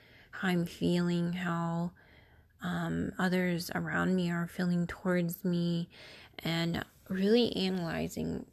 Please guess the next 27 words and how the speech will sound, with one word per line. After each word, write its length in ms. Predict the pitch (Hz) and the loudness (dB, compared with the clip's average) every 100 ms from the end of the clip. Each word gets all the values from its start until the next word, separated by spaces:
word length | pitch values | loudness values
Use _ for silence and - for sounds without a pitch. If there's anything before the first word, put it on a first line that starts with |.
| - | -18
what 560 | 170 180 180 180 170 | -10 -6 -4 -2 -2
I 120 | - 170 | -2 -2
was 240 | 170 180 | -4 -4
doing. 420 | 175 185 165 165 | -2 -2 -2 -4
And 300 | 165 165 165 - | -4 -4 -4 -2
I 80 | |
was 120 | 185 202 | -2 0
just 220 | 254 - - - - - | -2 -4 -10 -20 -20 -12
honestly 440 | 180 180 190 - 180 | -4 -2 -2 -2 -4
disgusted 1040 | - - - - 165 170 - - - - - - - - - - _ - - - | -2 -2 -2 -2 -2 -2 -2 -2 -4 -6 -14 -20 -20 -20 -20 -20 _ -20 -20 -6
by 480 | 190 180 180 175 165 - | 0 2 2 2 0 0
all 180 | 190 | 0
the 120 | 202 190 | 2 0
hard 280 | 196 185 | 2 2
work 240 | 190 175 - | 0 -4 -4
that 140 | 175 | -4
I 60 | 175 | -4
put 280 | - 175 170 | -2 -4 -2
in, 320 | 165 160 160 | -2 -4 -6
and 200 | 170 165 | -6 -4
then 220 | 160 160 160 | -4 -4 -6
just 240 | 170 - | -4 -4
to 80 | 165 | -4
let 200 | 180 - | -4 -6
it 100 | - | -8
go. 420 | - - 160 180 - _ _ _ _ _ - _ _ _ _ _ _ - _ - - - - - - - | -6 -4 -2 -4 -8 _ _ _ _ _ -20 _ _ _ _ _ _ -20 _ -20 -20 -18 -18 -18 -8 2
And 480 | 196 196 190 185 | 4 6 4 2